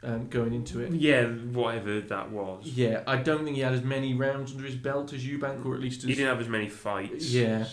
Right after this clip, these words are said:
Speaker 1: So he was very durable, but not off-, offering too much else. I got one moan, though,
Speaker 2: Yeah.
Speaker 1: about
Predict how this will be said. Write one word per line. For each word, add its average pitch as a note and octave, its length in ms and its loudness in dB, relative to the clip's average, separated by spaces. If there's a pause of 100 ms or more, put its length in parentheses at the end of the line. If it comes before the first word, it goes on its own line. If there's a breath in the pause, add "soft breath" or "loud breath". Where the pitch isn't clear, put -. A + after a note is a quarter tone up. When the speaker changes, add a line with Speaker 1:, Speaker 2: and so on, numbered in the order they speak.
(320 loud breath)
Speaker 1:
So - 200 0
he D#3+ 40 8
was D3+ 80 6
very E3 180 4
durable, A#2+ 360 4
but B2 120 -4
not B2 140 -2
off-, - 140 -10 (160)
offering A#2+ 440 -6
too - 320 -12
much B2+ 260 -6 (100)
else. B2 220 -6 (440 loud breath)
I E3+ 60 2
got G3+ 200 4
one F#3 240 6
moan, C#3 460 6
though, A2+ 380 0
Speaker 2:
Yeah. C3+ 140 4
Speaker 1:
about A#2 280 4